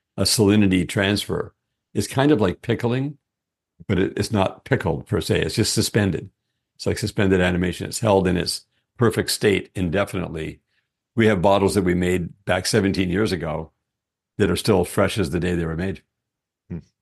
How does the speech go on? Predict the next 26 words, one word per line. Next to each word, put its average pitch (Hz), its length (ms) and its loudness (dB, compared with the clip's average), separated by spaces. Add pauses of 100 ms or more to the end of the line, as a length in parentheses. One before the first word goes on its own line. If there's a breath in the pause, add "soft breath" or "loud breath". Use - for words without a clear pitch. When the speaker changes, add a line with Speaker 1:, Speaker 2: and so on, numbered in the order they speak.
(1200)
Speaker 2:
Yeah, 110 200 2
so 101 180 0
I 107 120 4
had 101 240 0
that. 78 200 -4
That 87 160 -8
was, 90 140 -10
that 90 120 -2
was 87 120 -6
interesting. 87 560 -4
I, 87 160 4
uh, 82 240 4 (160)
that, 90 160 -4 (180)
uh, 82 520 2 (380)
I 104 120 2
definitely 135 340 2
will, 135 260 4
will 127 200 4
say 113 220 2
I 90 100 2
did 98 180 -4
feel 85 260 -4
energy 80 360 -6
from 71 260 -8
it. 69 100 -10 (720 soft breath)
Um, 69 480 -8